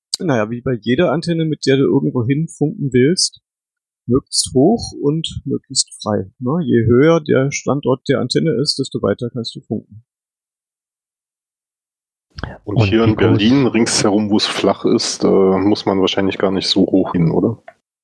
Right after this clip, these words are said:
Speaker 1: Naja, also mit einer Stationsantenne, also mit einer Antenne, die halt wirklich auch, ähm, eine gute Länge hat im Verhältnis zur Wellenlänge, weil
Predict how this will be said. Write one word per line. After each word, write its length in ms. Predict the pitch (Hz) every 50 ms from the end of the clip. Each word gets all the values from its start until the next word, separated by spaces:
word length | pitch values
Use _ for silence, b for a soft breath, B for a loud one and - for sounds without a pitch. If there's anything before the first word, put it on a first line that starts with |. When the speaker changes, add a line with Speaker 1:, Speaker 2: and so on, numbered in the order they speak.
| _ _ _ _ _ _ _ _ _ _ _ _ _ _ _ _ _ _ -
Speaker 1:
Naja, 800 | 135 131 123 120 120 120 123 123 131 147 175 214 202 143 120 -
also 680 | 113 120 - - 120 117 117 117 113 113 120 - - _ _ _ _ _ _ _ _ _ _ _ _ _ _
mit 260 | - 147 135 - -
einer 520 | - 110 127 127 127 123 123 120 120 123 - _ _
Stationsantenne, 1080 | - - - 117 107 - 151 175 220 - - 160 185 175 - 175 180 196 226 254 208 - _ _ -
also 340 | - 107 120 117 113 110 - _ _ _
mit 160 | - 120 - -
einer 280 | 117 113 107 107 113 123 - _ _ _ _ _ -
Antenne, 420 | 123 120 - 139 139 160 170 156
die 180 | 143 127 123 120
halt 220 | 120 113 107 _ 123
wirklich 380 | 139 - - 135 127 - - -
auch, 300 | 120 123 123 117 - - _ _ _ _ _ _ _ _ _ _ _ _ _ _ _ _ _ - 143
ähm, 380 | 120 117 117 117 113 117 - _ _ _ -
eine 100 | 123 -
gute 280 | - 147 147 - 151
Länge 320 | 117 107 117 160 180 170 156
hat 140 | 170 -
im 100 | - -
Verhältnis 540 | - - 127 113 123 139 - - 151 - -
zur 160 | - - 107
Wellenlänge, 600 | 101 101 101 139 170 160 131 139 147 156 160 147
weil 280 | 127 113 113 110 101